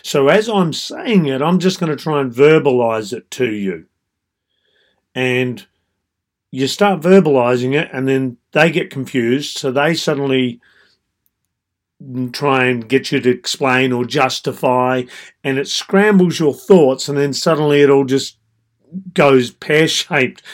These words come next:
and you either get frustrated and you end up in an argument, or you get annoyed and you walk away. Now, this definitely used to be me yet many years ago, where I would get upset about something.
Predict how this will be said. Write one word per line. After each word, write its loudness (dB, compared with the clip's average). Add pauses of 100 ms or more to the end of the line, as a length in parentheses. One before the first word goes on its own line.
(140)
and 4
you 4
either 2
get 0
frustrated 0 (720)
and -2
you 2
end 2
up -2
in -2
an -2
argument, 0 (360)
or 2
you 0
get 2
annoyed 4
and -2
you 2
walk 2
away. -4 (1200)
Now, 0 (520)
this 4
definitely 2
used -2
to -8
be 0
me -4
yet 2
many -2
years 0
ago, -6
where 0 (560)
I 0
would 0
get -2
upset -6 (680)
about -4
something. -12